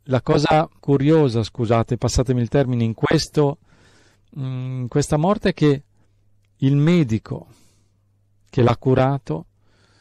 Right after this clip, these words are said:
è un chirurgo di origini ebree, anche se poi passerà a un'altra religione,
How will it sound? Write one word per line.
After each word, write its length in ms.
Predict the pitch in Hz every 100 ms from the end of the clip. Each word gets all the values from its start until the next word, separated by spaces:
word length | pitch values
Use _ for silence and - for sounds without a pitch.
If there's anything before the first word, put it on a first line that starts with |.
| _ _ _ _ _ _ _ _ _
è 80 | -
un 140 | 127 123
chirurgo 720 | 135 120 101 101 104 135 151
di 200 | - 135
origini 360 | 156 170 156 165
ebree, 440 | 143 135 120 113
anche 300 | 117 135 143
se 200 | - 143
poi 480 | - 156 165 175 156
passerà 420 | 151 139 143 135
a 40 | 135
un'altra 380 | 131 135 139 135
religione, 580 | 139 131 185 226 226